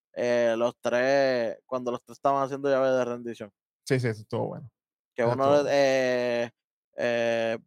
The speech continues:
Speaker 1: Butch o Pete Dunne tenía el triangle choke, eh, Boston Crab tenía a Rich y el otro tenía el Crossface,
Speaker 2: Ajá, con
Speaker 1: pero
Speaker 2: el, con el,
Speaker 1: con, con el
Speaker 2: con
Speaker 1: palo
Speaker 2: el,
Speaker 1: Kendo.
Speaker 2: ajá, con el palo de, no, con el palo de,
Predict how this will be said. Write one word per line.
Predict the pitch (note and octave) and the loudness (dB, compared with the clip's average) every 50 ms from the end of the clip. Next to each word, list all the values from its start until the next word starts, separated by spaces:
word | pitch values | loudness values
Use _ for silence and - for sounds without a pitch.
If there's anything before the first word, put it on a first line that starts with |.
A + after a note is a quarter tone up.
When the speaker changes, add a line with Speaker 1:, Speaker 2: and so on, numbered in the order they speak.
| _ | _
Speaker 1:
Butch | _ _ - D3+ E3+ E3+ - - - - _ _ _ | _ _ 2 2 2 2 -2 -8 -14 -16 _ _ _
o | - B2+ B2 A#2 A2 G#2+ - | -4 -4 -2 -2 -4 -6 -4
Pete | - C#3+ C#3+ C#3 B2 | -2 -2 -2 -2 -2
Dunne | A#2+ C#3+ D3+ D#3+ D#3 D#3 _ _ _ _ _ _ _ _ _ _ _ _ _ _ _ _ - _ - - | -2 -2 -2 -2 -4 -12 _ _ _ _ _ _ _ _ _ _ _ _ _ _ _ _ -20 _ -6 -2
tenía | B2 A#2 A#2+ A#2+ B2+ | -2 -2 0 -2 -4
el | C3 B2 | -4 0
triangle | - C#3 C3+ C3+ C#3 C#3 C#3 C#3 C3 B2 - | 2 2 2 2 2 0 -2 -2 -4 -4 0
choke, | - F3+ F3+ F3 F3 E3 - _ _ _ _ _ _ _ _ _ - | 4 6 6 6 4 2 -4 _ _ _ _ _ _ _ _ _ -2
eh, | - C3 B2 A#2+ A#2+ A#2+ A#2+ A#2+ A#2+ A#2+ A2+ | 0 2 2 4 2 2 2 2 0 -2 0
Boston | A2+ B2+ C3 B2+ - C#3+ C3+ C3 | 0 -2 -2 -2 -4 -6 -6 -4
Crab | - - C#3 C3+ C3 - | 0 2 2 2 2 2
tenía | - C3+ C3 C3+ C3+ C3 B2+ B2+ | -2 -2 -2 0 0 0 0 0
a | B2+ | 2
Rich | B2+ D3 D#3 D#3+ D#3 D3+ - - - | 2 2 2 2 0 -2 -6 -14 -12
y | _ C#3 C3+ | _ 0 0
el | B2+ B2 | 2 2
otro | B2+ B2 C3 C3+ C#3 | 2 2 2 0 0
tenía | C3 C3+ C3+ C3+ C3+ C3+ C3+ C3 C3 C3 B2+ B2 A#2+ A#2+ | 2 0 0 0 0 0 0 2 2 2 2 2 0 0
el | A#2+ A#2 - | -2 -4 -2
Crossface, | - C#3+ D#3 D#3 - - - C#3 C3 B2 - - _ _ _ | 2 2 4 4 2 0 -2 -2 -2 -2 -6 -12 _ _ _
Speaker 2:
Ajá, | - B2 B2 C#3+ D#3 C#3+ | -2 0 0 0 0 0
con | B2 C3 | 4 4
Speaker 1:
pero | B2+ B2+ C3 C3 | 6 6 6 4
Speaker 2:
el, | - | 4
con | - C#3 C3+ C3 | 4 2 2 2
el, | C3 C3 A#2 - _ | 0 -4 -8 -6 _
Speaker 1:
con, | C#3 C#3+ C3+ | 0 0 2
con | C3 B2+ | 2 0
el | B2 B2 | 0 2
Speaker 2:
con | C#3+ | 6
Speaker 1:
palo | C#3 C#3+ D#3 D#3+ | 6 6 8 6
Speaker 2:
el, | D#3 | 4
Speaker 1:
Kendo. | D3+ C#3 C3 B2 A#2+ B2 B2+ - _ _ _ _ _ _ _ _ _ | 2 0 -2 -2 -6 -8 -8 -8 _ _ _ _ _ _ _ _ _
Speaker 2:
ajá, | - C3+ C3 D3+ G3+ G3 | -8 -6 -6 -4 -6 -8
con | D#3 C3+ B2+ | -8 -6 -8
el | B2+ B2+ | -8 -4
palo | - C3 C#3 D3+ D#3+ D#3+ | -2 0 2 2 2 2
de, | D#3+ D#3+ D#3 D3+ D3 C#3 C3+ B2+ B2 | 2 2 0 0 -2 -2 -2 -2 -2
no, | C#3 F3 G3+ | -2 -2 -2
con | G3 D#3 | -2 -2
el | C3+ - | -2 0
palo | - C3 C#3+ D#3 E3+ | 0 0 2 2 2
de, | F3+ | 4